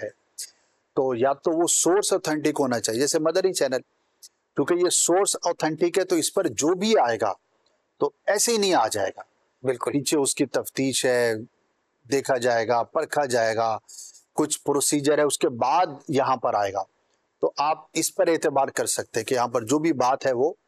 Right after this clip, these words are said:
Speaker 1: اوتھینٹک ہوگی، یا تو وہ source اوتھینٹک ہو یا وہ شخص اوتھینٹک ہو۔ کہ اگر انفرادی طور پر آپ کسی کو سنتے ہیں، سوشل میڈیا ہے، تو آپ کو یہ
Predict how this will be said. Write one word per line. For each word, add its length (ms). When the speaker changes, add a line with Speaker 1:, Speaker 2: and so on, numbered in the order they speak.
Speaker 1:
اوتھینٹک 600
ہوگی، 240
یا 120
تو 180
وہ 200
source 600
اوتھینٹک 580
ہو 100
یا 240
وہ 80
شخص 640
اوتھینٹک 640
ہو۔ 60
کہ 300
اگر 220
انفرادی 500
طور 200
پر 120
آپ 180
کسی 220
کو 160
سنتے 380
ہیں، 120
سوشل 320
میڈیا 320
ہے، 60
تو 140
آپ 220
کو 80
یہ 140